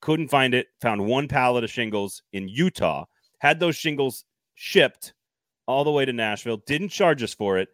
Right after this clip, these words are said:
and got the shingles up on the roof to match the house. And now the, the carport and the, and the, and the house match. They matched the paint, they matched the style, they matched the siding, they did everything.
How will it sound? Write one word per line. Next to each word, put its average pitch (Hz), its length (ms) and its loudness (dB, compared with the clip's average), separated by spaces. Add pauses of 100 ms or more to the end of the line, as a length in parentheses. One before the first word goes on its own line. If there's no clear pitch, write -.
(340)
and 107 120 -4
got 117 200 0
the 120 80 -10
shingles 104 340 -6
up 98 120 -4
on 92 140 -6
the 90 80 -8
roof 85 240 -6
to 95 100 -12
match 87 300 -6
the 92 80 -6
house. 92 240 -2
And 92 60 -8
now 85 100 -6
the, 82 160 -12 (140)
the - 80 -14
carport 95 340 -2 (100)
and 90 160 -8
the, 85 180 -8
and 85 160 -8
the, 80 120 -10 (180)
and 82 80 -10
the 82 40 -10
house 87 260 -8
match. 120 340 -2 (220)
They 110 100 -2
matched 110 300 -2
the 98 80 -4
paint, 143 320 0
they 113 80 0
matched 107 260 -4
the 95 80 -10
style, 120 380 0
they 110 100 0
matched 101 260 -8
the 92 60 -14
siding, 110 380 -2
they 92 100 -2
did 85 140 -2
everything. 110 440 0